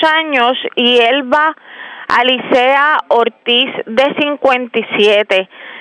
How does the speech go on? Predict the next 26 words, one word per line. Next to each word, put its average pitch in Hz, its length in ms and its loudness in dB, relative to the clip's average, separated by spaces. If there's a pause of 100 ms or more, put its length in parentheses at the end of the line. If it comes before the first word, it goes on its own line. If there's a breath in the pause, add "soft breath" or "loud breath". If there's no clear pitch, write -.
La 285 160 4
evidencia 285 580 2
ocupada 262 480 0
en 262 80 -2
este 269 340 -2
caso 277 500 0
incluye 269 760 2
un 277 140 -2
cargador 277 640 2
con 277 160 0
municiones 277 840 0
calibre 240 560 2
tres 240 260 0
cincuenta 269 560 0
y 247 140 -4
siete, 294 500 2 (480 loud breath)
así 277 400 -2
como 302 540 2
otras 269 380 0
municiones 285 960 0
de 269 160 0
calibre 254 520 0
punto 269 460 -2
cuarenta, 269 760 0
nueve 277 340 4
milímetros, 277 840 0